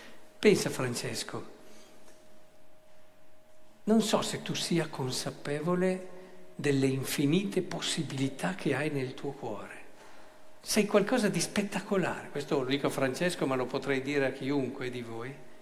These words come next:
Però non tutti te lo dicono e non tutti soprattutto te lo insegnano. Magari alcuni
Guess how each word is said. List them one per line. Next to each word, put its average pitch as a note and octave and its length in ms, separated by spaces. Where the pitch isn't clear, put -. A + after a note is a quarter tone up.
Però A3 260
non G3 300
tutti A3+ 360
te C#3 120
lo A#2+ 120
dicono A2+ 600
e G3+ 160
non G3 260
tutti C#4+ 340
soprattutto D#3+ 680
te F3+ 120
lo C3+ 100
insegnano. D3+ 420
Magari G3 440
alcuni A3+ 520